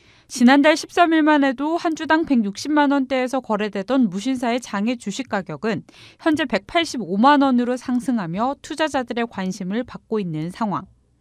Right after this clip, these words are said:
예전에는 비상장 기업의 주가를 참고할 만한 자료를 찾기 어려웠지만 최근에는 증권사들의 분석이 강화되며 분위기가 바뀌었습니다.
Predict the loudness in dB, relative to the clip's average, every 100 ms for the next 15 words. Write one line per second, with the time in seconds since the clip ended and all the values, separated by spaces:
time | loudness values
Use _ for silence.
0 | _ _ _ _ _ _ 0 4 4 4
1 | 4 4 2 0 0 2 4 4 4 4
2 | 2 2 -2 -4 -2 -2 -4 -4 2 2
3 | 2 2 0 0 0 -2 -2 -2 -2 -4
4 | -2 0 2 2 0 0 -6 -4 -2 -2
5 | -6 _ -6 -4 0 2 4 4 2 2
6 | 4 4 4 0 2 0 2 2 2 0
7 | -4 -4 -2 0 -2 -2 -2 -2 -2 -2
8 | -2 -2 -4 -6 -4 -6 -8 -8 -10 -6
9 | -8